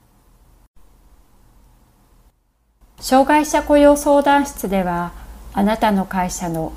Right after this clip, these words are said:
障害者雇用に関する相談を受け付けています。こんなことが聞きたいというテーマや内容がありましたら、障害者雇用ドットコムのホームページにあるアドレスへお寄せください。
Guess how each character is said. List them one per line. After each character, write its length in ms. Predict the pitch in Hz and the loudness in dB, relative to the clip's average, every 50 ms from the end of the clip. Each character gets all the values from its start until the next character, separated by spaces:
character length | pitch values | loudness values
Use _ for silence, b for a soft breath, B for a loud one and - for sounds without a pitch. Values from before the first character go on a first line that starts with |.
| - - | -14 -16
障 300 | - - 202 208 208 214 | -10 -6 -4 -2 0 2
害 180 | 233 240 247 | 2 2 2
者 140 | 247 269 262 | 0 -4 -2
雇 160 | 262 294 294 | 0 2 2
用 160 | 294 294 294 | 4 4 4
に 140 | 285 254 240 | 2 2 0
関 260 | - 220 214 202 202 | -2 -4 -6 -4 -4
す 160 | 202 - - 185 | -6 -6 -6 -4
る 100 | 190 190 | -4 -4
相 240 | 190 - 202 190 | -4 -2 -2 -2
談 220 | 190 196 185 180 175 | 0 0 -2 -2 -2
を 20 | 170 | -4
受 160 | - 208 214 | -6 -8 -8
け 60 | 214 | -8
付 160 | - - 220 | -8 -10 -10
け 80 | 196 - | -8 -6
て 140 | 170 160 151 | -6 -6 -6
い 40 | |
ま 180 | 139 135 139 151 | -6 -10 -12 -14
す。 180 | - - - - - - - - - - - - - - - - - - - - - - - - - - - - - - - - | -14 -16 -18 -20 -20 -20 -20 -20 -20 -20 -20 -20 -20 -20 -20 -20 -20 -20 -20 -20 -20 -20 -20 -20 -20 -20 -20 -20 -20 -20 -20 -6
こ 180 | - - 240 233 | -2 0 0 0
ん 60 | 226 | 0
な 100 | 240 240 | 0 0
こ 140 | 240 269 262 | 0 0 0
と 120 | 262 262 | 0 0
が 140 | 254 240 220 | 0 0 -2
聞 160 | 220 - - - | -4 -6 -10 -10
き 140 | - 208 202 | -8 -6 -2
た 200 | 247 240 247 247 | 2 2 2 2
い 100 | 240 240 - - - | 0 -2 -8 -10 -4
と 120 | - 220 214 | -2 0 0
い 180 | 185 202 202 | 2 2 2
う 40 | 202 | 0
テ 220 | 202 202 254 240 | 2 2 2 2
ー 60 | 226 214 | 2 0
マ 120 | 208 202 | -2 -2
や 160 | 202 196 185 | 0 -2 -2
内 300 | 175 170 185 202 214 202 | -2 -2 -2 -2 -2 -2
容 140 | 214 220 220 | -2 -2 -2
が 120 | 202 226 | -2 -2
あ 60 | 214 208 | -2 -2
り 140 | 202 202 | -2 -2
ま 160 | 202 202 214 208 | -2 -4 -4 -6
し 80 | - | -8
た 160 | - 202 185 | -6 -6 -4
ら、 240 | 180 175 180 180 175 B B B B B B B B B B - | -4 -4 -6 -6 -8 B B B B B B B B B B -14
障 280 | - - 247 240 233 196 | -4 0 2 2 4 4
害 180 | 240 240 240 | 4 2 2
者 160 | 240 - 240 | 2 -2 -4
雇 180 | 240 - 254 247 | -2 0 0 2
用 200 | 233 226 208 202 | 2 2 0 -2
ド 140 | 196 190 180 | -2 -4 -4
ッ 20 | |
ト 160 | - - 247 | -4 -4 -2
コ 160 | 247 - 294 277 | 2 4 4 4
ム 120 | 262 254 | 4 4
の 160 | 226 208 196 | 2 0 -2
ホ 180 | 196 214 208 208 | -2 -2 -2 -2
ー 80 | 214 | -2
ム 80 | 240 233 | -4 -2
ペ 220 | 240 254 254 247 | 2 4 4 4
ー 20 | 240 | 4
ジ 180 | 247 - 196 | 4 0 -6
に 100 | 180 185 | -4 -4
あ 120 | 180 180 185 | -4 -4 -4
る 160 | 180 160 143 - - - - - | -6 -8 -10 -12 -18 -18 -14 -10
ア 80 | 170 | -6
ド 120 | - 190 190 | -4 -2 -2
レ 140 | 196 220 208 | -2 -2 -4
ス 180 | 208 - - 220 | -6 -4 -2 -2
へ 80 | 214 | 0
お 100 | 208 202 | 0 0
寄 120 | 202 208 202 | -2 -4 -4
せ 140 | - 220 | -8 -10
く 120 | 208 - 202 | -8 -6 -4
だ 140 | 196 196 202 | -4 -4 -4
さ 220 | 196 - 202 196 | -4 -6 -6 -6
い。 80 | 175 | -6